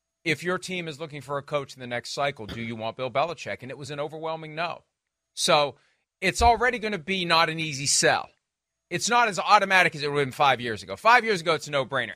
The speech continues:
Anybody that can get Bill Belichick wants him. Fans, media, everyone. Now,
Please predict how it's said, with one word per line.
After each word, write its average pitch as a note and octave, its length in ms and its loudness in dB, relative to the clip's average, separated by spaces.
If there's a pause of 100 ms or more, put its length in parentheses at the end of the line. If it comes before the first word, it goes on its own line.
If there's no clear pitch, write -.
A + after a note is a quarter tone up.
(100)
Anybody F#3+ 400 0
that E3 80 -10
can D#3 100 -14
get C#3+ 160 0
Bill C#3+ 140 -2
Belichick C3+ 440 0
wants B2 340 0
him. G2+ 120 -14
Fans, F#3 500 0
media, E3 520 0 (100)
everyone. C3 540 0 (420)
Now, A3+ 560 4